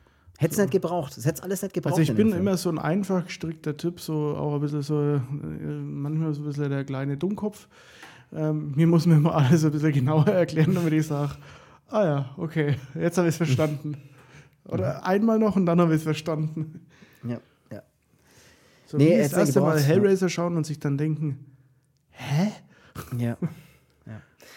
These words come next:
Speaker 1: Also ich sag dir mein Fazit, ähm, für mich ist der optisch echt gut gemacht, muss man wirklich sagen. Er ist schön ausgeleuchtet und ist auch immer wieder stimmungsvoll inszeniert. Alles ist echt gut inszeniert, muss man sagen, alles, was wir sehen. Aber leider ist er für meinen Geschmack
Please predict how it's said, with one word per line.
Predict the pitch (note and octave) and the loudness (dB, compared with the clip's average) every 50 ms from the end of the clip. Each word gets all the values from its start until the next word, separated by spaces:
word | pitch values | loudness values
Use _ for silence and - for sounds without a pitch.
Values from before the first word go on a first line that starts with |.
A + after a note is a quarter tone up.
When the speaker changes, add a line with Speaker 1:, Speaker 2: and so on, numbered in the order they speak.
| - - _ | -20 -6 _
Speaker 1:
Also | - C3+ E3+ | 0 2 2
ich | F3 C#3+ | 2 2
sag | D3+ E3+ F3 - | 2 0 0 2
dir | E3+ C#3 | 0 0
mein | C3+ C#3 D3 C#3 | 2 0 -2 -2
Fazit, | C#3+ C#3 A#2+ A2 - - F3+ F3 - - _ _ - - | -2 -4 -4 -4 -4 -6 -8 -10 -10 -14 _ _ -14 -10
ähm, | B2+ B2+ C3 C3 C3 C3 B2+ C3 C#3 - _ _ _ _ _ _ _ | -8 -6 -6 -6 -6 -6 -8 -8 -10 -14 _ _ _ _ _ _ _
für | - - B2+ | -6 -2 0
mich | C3+ D3+ F#3 F3+ - | 0 0 0 -2 -4
ist | - C#3 C#3+ - | -10 -10 -6 -2
der | C#3 C3 - - D3+ | -2 -2 0 -2 -4
optisch | D3+ D3 - - F#3+ F#3 F#3+ - - _ _ | -6 -4 -2 -2 -2 -2 -2 -8 -16 _ _
echt | C#3 D#3+ C#3+ - - | -4 -4 -4 -6 -6
gut | - D#3 C#3+ - | -6 -6 -4 -2
gemacht, | C3 B2 C#3 E3 - - | -2 -2 -2 -4 -4 -4
muss | C3+ B2+ | -2 -2
man | A#2+ B2+ B2+ | -2 -2 -4
wirklich | C3 B2+ B2+ A#2 | -4 -6 -8 -8
sagen. | - B2 C3 C#3+ D#3 | -6 -6 -6 -6 -6
Er | - B2+ | -6 -6
ist | - - | -4 -4
schön | C3 A#2 | -4 -4
ausgeleuchtet | E2+ C3 C#3+ C#3+ - C#3+ C#3 C#3+ D3+ D3+ - - - | -4 -4 -6 -6 -4 -2 -2 -2 -2 -4 -8 -12 -10
und | - B2+ B2 A#2 - _ _ _ _ _ _ - | -8 -8 -8 -8 -10 _ _ _ _ _ _ -4
ist | D3+ C#3 F3 | -2 0 0
auch | D3 D3+ | -2 -2
immer | F3 E3+ D#3 D#3 | -4 -4 -4 -2
wieder | D3+ D3+ D3 - - - - | -2 -2 -4 -4 -6 -8 -10
stimmungsvoll | C#3 - D#3+ D#3+ E3 E3 C#3 - - B2+ | -8 -6 -4 -4 -4 -4 -6 -4 -4 -4
inszeniert. | B2 C3+ C3+ - - B2+ C3 C#3+ E3 E3+ - | -4 -4 -6 -4 -4 -2 0 0 -2 -4 -4
Alles | - C3 D#3 F3+ D#3+ C#3 C#3+ | -2 0 2 2 2 0 -2
ist | C#3 C3 - | -6 -4 -4
echt | C#3 C#3 - - | -4 -4 -2 0
gut | C#3+ C#3+ C#3 A#2+ | 0 0 0 0
inszeniert, | B2+ - - - A2 B2 D#3 D#3 | -4 -6 -4 -2 0 0 0 0
muss | D3 D3+ D3 D3+ | 0 -2 -2 -2
man | D3 C3 | -2 -2
sagen, | - - A#2+ B2 C#3+ D#3 E3+ - | 0 0 0 0 0 -2 -6 -6
alles, | C3+ C3+ C#3 D3 | -6 -6 -6 -6
was | C#3+ C3+ | -6 -6
wir | C#3 C3 | -6 -6
sehen. | - C#3+ C#3+ D#3 D3 - - - - - - - - _ | -4 -4 -4 -4 -4 -8 -14 -20 -20 -20 -20 -20 -6 _
Aber | B2 A#2 B2+ B2 | 0 2 2 2
leider | A#2+ A2+ A2 B2 D#3 F3 G3 - | 2 2 0 0 0 -2 -2 -4
ist | D#3 C#3+ - | -4 -6 -8
er | D3 C#3 | -8 -4
für | C#3+ B2+ | -2 -2
meinen | A#2 A2+ A#2+ D3 F3 | -2 -2 -2 -4 -6
Geschmack | - - - F3 F3 E3+ - | -8 -8 -6 -6 -6 -8 -10